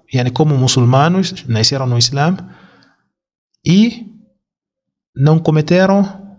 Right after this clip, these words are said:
politeísmo, não atribuíram parceiros a Allah subhanahu wa ta'ala, seja qual for,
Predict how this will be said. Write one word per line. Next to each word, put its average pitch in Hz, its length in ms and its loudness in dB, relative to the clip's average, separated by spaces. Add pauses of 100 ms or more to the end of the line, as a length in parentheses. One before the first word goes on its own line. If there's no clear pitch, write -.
politeísmo, 139 600 2
não 120 220 2
atribuíram 156 580 2
parceiros 143 540 0
a 131 40 2
Allah 143 240 2
subhanahu 131 440 0
wa 117 80 2
ta'ala, 156 420 2 (720)
seja 139 260 0
qual 139 180 0
for, 151 500 0